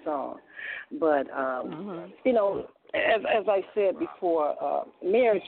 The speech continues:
Speaker 1: is a, marriage is a big step. It's, I, I'm married, and I, and I've been married twenty-seven years. But marriage is a
Speaker 2: Yes.
Speaker 1: very, very big step,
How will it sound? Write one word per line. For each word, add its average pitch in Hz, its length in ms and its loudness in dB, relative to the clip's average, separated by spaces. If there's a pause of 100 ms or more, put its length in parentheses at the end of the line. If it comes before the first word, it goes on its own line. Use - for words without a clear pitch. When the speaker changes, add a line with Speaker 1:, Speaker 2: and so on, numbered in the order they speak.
Speaker 1:
is 170 260 4
a, 156 260 -2
marriage 262 360 4
is - 120 -12
a 143 120 -8
big 156 140 0 (160)
step. 160 240 2 (840)
It's, 165 160 -4 (100)
I, 196 240 4
I'm 226 120 2
married, 147 320 0
and 147 100 -4
I, 165 140 2 (300)
and 185 120 2
I've 185 140 0
been 175 160 2
married 160 280 2
twenty-seven 139 600 -8
years. - 160 -8 (340)
But 185 140 0
marriage 220 400 4
is 165 160 -6
a 190 60 4
Speaker 2:
Yes. 131 240 2 (180)
Speaker 1:
very, 165 420 4 (200)
very 139 400 0 (240)
big 135 140 -6 (200)
step, 123 240 -6